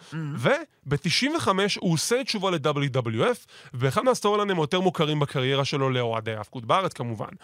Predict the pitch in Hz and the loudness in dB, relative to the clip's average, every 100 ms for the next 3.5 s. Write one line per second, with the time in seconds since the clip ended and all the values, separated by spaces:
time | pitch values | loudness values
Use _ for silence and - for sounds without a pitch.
0 | - - - _ _ _ - 147 247 247 | -20 -20 -20 _ _ _ -4 2 4 4
1 | 247 240 190 110 98 135 156 185 214 214 | 2 2 0 0 -4 -2 2 2 4 2
2 | 214 185 185 185 196 190 170 - 170 139 | 2 0 0 2 2 0 0 0 0 2
3 | 170 196 131 117 | 2 2 2 -2